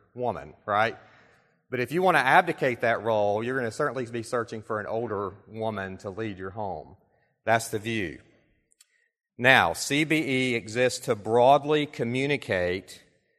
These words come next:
that all believers, without regard to gender, ethnicity, or class,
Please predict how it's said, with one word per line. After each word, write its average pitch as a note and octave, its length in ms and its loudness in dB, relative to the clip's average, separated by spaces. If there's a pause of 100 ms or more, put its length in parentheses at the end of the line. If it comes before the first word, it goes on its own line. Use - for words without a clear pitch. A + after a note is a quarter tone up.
(380)
that A2+ 200 4
all C3+ 340 8
believers, C#3+ 680 2
without G#2+ 400 4
regard A#2+ 480 2
to G2+ 120 -4
gender, B2+ 520 0
ethnicity, A#2 720 0
or C3 180 0
class, F2 760 0